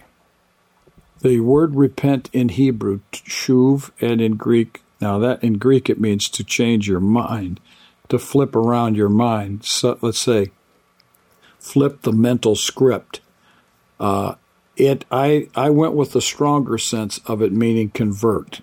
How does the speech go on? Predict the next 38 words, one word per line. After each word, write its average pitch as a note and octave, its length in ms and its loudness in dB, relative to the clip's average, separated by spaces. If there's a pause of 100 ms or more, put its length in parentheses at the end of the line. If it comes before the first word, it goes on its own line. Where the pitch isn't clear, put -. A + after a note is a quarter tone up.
(140)
completely G#2+ 680 0 (140)
turn A2 260 0
around, F2+ 600 -2 (960)
and A2+ 300 -2
then, C3 540 2
uh, G#2+ 180 0
be A2 200 2
allegiant. A#2+ 560 2
Now, F2+ 120 -8
this D3 240 0
is A#2+ 160 2
a, A2 140 -4 (140)
this C#3 180 0
is A#2+ 120 2
an A#2 120 0
interesting G#2 520 -4
word, G2+ 320 -2 (540)
because B2 380 0
this D3+ 240 2
is C3+ 120 4
one D3 220 2
of F#3 80 4
the D3 100 4
words B2+ 380 2
that B2 160 4
I A#2+ 140 0
could C3+ 340 0
not B2+ 260 0
translate A2+ 540 -2
consistently - 720 -4
in G2+ 120 -2
the F#2+ 80 -2
New G#2+ 120 0
Testament. G2+ 560 -6 (280)
So C#3 200 0
at B2+ 100 0
one D#3 260 2
point, C3+ 360 0